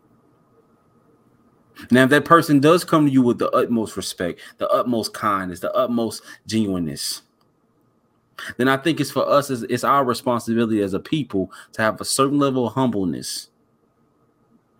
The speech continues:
to be receptive to what they're trying to tell us. I mean, 'cause if you know this person is genuine, if you know this person loves you, if you know this person is, is coming from a good place when they tell you what they're telling you, then it's only because they wanna see you be better.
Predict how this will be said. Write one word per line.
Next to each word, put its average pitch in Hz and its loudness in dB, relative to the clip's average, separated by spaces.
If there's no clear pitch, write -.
to 127 0
be 127 6
receptive 123 -2
to 117 -2
what 123 -2
they're 127 -2
trying 143 -2
to 135 -6
tell 226 -6
us. - -10
I - -2
mean, 170 0
'cause 151 0
if 156 0
you 330 6
know 226 6
this 165 2
person 123 2
is 104 0
genuine, 104 2
if 98 -2
you 143 2
know 165 2
this 160 -2
person 110 -2
loves 117 0
you, 98 -2
if 110 2
you 123 6
know 151 4
this 156 2
person 131 0
is, - -10
is 101 -4
coming 143 0
from 113 -2
a 92 0
good 110 0
place 147 -2
when 113 -4
they 95 -2
tell 135 -2
you 123 0
what 104 -2
they're 90 -2
telling 127 -4
you, 80 -2
then 139 2
it's 131 -2
only 175 2
because 160 -2
they 151 0
wanna 147 2
see 175 -6
you 160 -4
be 151 -2
better. 160 -2